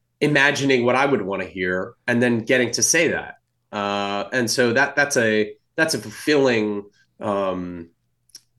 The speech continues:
that's a fulfilling relationship with other actors,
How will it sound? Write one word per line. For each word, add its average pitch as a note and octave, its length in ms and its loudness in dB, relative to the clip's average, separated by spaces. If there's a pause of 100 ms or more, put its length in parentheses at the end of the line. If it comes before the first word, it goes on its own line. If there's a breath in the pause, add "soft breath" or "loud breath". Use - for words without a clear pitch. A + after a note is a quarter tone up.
that's C#3 200 -2
a B2+ 60 0
fulfilling G2+ 880 -2 (200)
relationship G#2 920 -2 (540 soft breath)
with G#2+ 480 0 (220)
other G#2+ 200 0
actors, F#2 880 -2